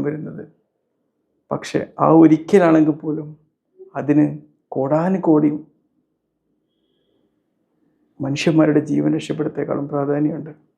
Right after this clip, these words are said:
എൻ്റെ മനസ്സിനെ എപ്പോഴും സ്വാധീനിക്കുന്ന ഒരു വചനമുണ്ട്. പരിശുദ്ധ ഖുർആനിൽ നിന്നൊരു വചനമാണ്, "ഒരു മനുഷ്യൻ്റെ ജീവൻ നിങ്ങൾ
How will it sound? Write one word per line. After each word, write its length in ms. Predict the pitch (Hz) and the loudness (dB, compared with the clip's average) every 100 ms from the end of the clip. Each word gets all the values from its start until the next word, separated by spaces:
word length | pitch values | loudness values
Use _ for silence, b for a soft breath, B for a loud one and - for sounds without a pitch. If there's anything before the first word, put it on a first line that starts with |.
| _ _ _ _ _ _ _ | _ _ _ _ _ _ _
എൻ്റെ 160 | _ 196 | _ 0
മനസ്സിനെ 260 | 185 185 185 | 0 0 0
എപ്പോഴും 400 | 170 185 202 190 101 - - _ _ _ _ _ _ _ _ - | 2 4 6 4 0 -8 -20 _ _ _ _ _ _ _ _ -2
സ്വാധീനിക്കുന്ന 680 | 147 147 165 165 165 151 131 - _ 147 | 0 2 2 2 2 2 0 -10 _ -6
ഒരു 100 | 139 | -4
വചനമുണ്ട്. 560 | 139 131 151 143 135 143 - _ _ _ _ _ _ _ _ _ _ _ _ _ _ _ _ _ _ _ _ - | -4 -4 -4 -4 -6 -12 -18 _ _ _ _ _ _ _ _ _ _ _ _ _ _ _ _ _ _ _ _ -4
പരിശുദ്ധ 320 | 135 - 156 160 | -2 0 2 2
ഖുർആനിൽ 280 | 147 147 147 | 2 2 2
നിന്നൊരു 240 | 151 147 147 | 0 -2 -8
വചനമാണ്, 420 | - - - - 156 | -12 -14 -14 -6 2
"ഒരു 120 | 233 247 | 4 6
മനുഷ്യൻ്റെ 460 | 220 220 - 226 208 165 | 4 2 0 0 0 0
ജീവൻ 260 | 190 196 214 185 | 2 4 4 2
നിങ്ങൾ 200 | 190 | 2